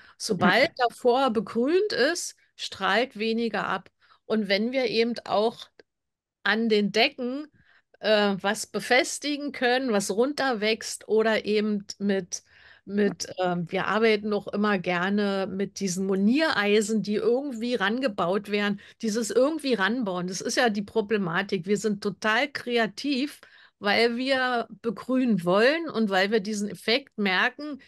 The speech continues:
Speaker 1: je mehr wir begrünen, umso angenehmer ist die Temperatur und so länger können wir uns auf dem Südbalkon aufhalten.
Speaker 2: Ja.
Speaker 1: Aber es ist nicht alles rechtmäßig und manche Hausbesitzer oder Hausverwaltungen sind unmöglich.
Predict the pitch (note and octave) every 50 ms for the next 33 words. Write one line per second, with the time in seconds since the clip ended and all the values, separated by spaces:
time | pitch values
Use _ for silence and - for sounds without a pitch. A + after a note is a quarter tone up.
0 | - - - - G3 G#3+ G#3 F3+ F3 F#3+ - - G3 G3+ G#3 A3+ B3 C4 A#3 A3
1 | A#3 A#3 F#3+ G3+ G3+ E3 - - - A#3 B3+ C#4+ F4 F4 F4 F#4 F4+ - - _
2 | _ _ _ _ - A#3 A#3 A#3+ A3 G#3+ G#3 G3+ F#3 G3 G#3 C4+ D#4 D#4 C#4 C4
3 | B3+ B3+ B3+ C4+ C4 B3+ A#3 - - G#3+ - - - G#3+ - - G#3+ G#3 G#3 G3+
4 | - G#3 G3 F3 - - C#4 D4+ E4 E4 E4 D#4 D4 - - A3 A3 A3 G#3 G3+
5 | - - - - - - - _ _ _ - G3+ A3 G3+ G3+ G3 F#3 A3 C#4 D#4
6 | D4+ D4+ C#4+ - - A#3 A3 A3+ B3+ C4 A#3 - A3+ G3+ - G#3 - A3 G3+ -
7 | A#3 A#3 - - - A3+ A3+ A3 - A3+ A3 A3 A3+ G#3+ G3+ - - - - -
8 | - _ - - E3+ E3+ G#3 - - - F#3 E3+ E3 D#3+ E3 E3 E3+ D#3+ E3 -
9 | _ _ _ _ _ _ - A3+ A#3 G3+ - - G#3 G#3 A3 - - - A4 B3+
10 | A3 - B3 C4 C4 - - - - A3+ A#3+ B3+ B3 B3 - G#3 G#3 A#3 D4 D4
11 | - - - C4 C4+ C4+ C#4 C4+ - C4 C4 - - - G#3 G#3 G3+ A3+ A3 -
12 | A#3+ A3 G3 G3 G#3+ G#3+ - - - _ - A3 G3 G3 A#3 A#3 G3+ - - A#3+
13 | A3+ G#3+ G3+ - F#3+ F#3+ F#3 F3 G3 A3+ C4 B3+ - - B3 A3+ G3 F#3+ G3 G#3
14 | G#3 - A#3 A3+ G#3 G3 G3 G#3 G3+ - G3+ G3+ G3+ G#3 A3 B3 C#4+ C#4 - G#3+
15 | G#3+ A#3+ A#3 - -